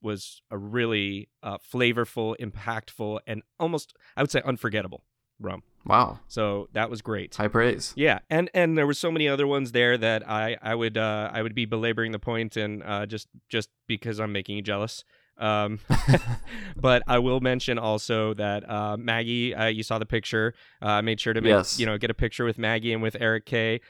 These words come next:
Speaker 1: uh, to,
Speaker 2: Right.
Speaker 1: to, uh,
Speaker 2: Two
Speaker 1: sh-
Speaker 2: previous Rumcast
Speaker 1: Right, I
Speaker 2: guests.
Speaker 1: wanted to show you how much fun I was having,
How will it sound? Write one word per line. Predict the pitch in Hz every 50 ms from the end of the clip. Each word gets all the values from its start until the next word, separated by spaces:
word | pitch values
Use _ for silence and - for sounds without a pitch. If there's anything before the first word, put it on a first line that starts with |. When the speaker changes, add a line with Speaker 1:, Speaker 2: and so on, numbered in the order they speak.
| - - _ -
Speaker 1:
uh, | - 107 110 107
to, | - - 117 110 110 -
Speaker 2:
Right. | 107 107 104 110
Speaker 1:
to, | 107 104 107
uh, | 107 107 104 107 110 98 -
Speaker 2:
Two | - 127 123 123
Speaker 1:
sh- | -
Speaker 2:
previous | 131 131 120 110 120 117 110 - -
Rumcast | 113 107 107 107 113 110 107 107 120 110
Speaker 1:
Right, | 101 98
I | 113 110
Speaker 2:
guests. | 107 110 110
Speaker 1:
wanted | 123 123 127
to | 123 123
show | - 151
you | 135 127 123
how | 120 123 127
much | 123 123 117 -
fun | - 120 113
I | 113 107
was | 104 104 -
having, | 110 104 107 104 95 95 101 104